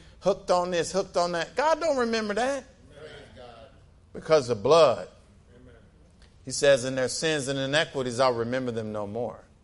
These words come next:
Speaker 1: Ooh, that's, man, I'm telling you, when you catch that. Now, God has to show this to us. I can be up here preaching, and I can tell you that God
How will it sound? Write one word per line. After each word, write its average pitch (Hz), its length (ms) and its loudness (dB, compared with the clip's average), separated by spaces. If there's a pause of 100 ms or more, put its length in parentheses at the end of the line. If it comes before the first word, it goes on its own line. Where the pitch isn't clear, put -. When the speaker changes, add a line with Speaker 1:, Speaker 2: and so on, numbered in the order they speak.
(640)
Speaker 1:
Ooh, 415 320 -4
that's, - 280 -10
man, 156 320 -6
I'm 143 80 -8
telling 165 320 -4
you, 131 60 -6
when 131 120 -6
you 123 60 -8
catch - 400 -6
that. 123 400 0 (340)
Now, 214 320 4 (540)
God 208 480 4 (100)
has 165 360 2
to 123 120 -8
show 175 480 6
this 120 300 -6
to 104 260 -8
us. - 380 -18 (1120)
I 123 160 2
can 143 280 -4
be 143 100 2
up 143 160 4
here 156 140 2
preaching, 139 580 -8 (220)
and 120 120 -6
I 123 120 2
can 143 180 -8
tell 147 260 2
you 95 320 -6 (440)
that 110 240 -4
God 120 440 2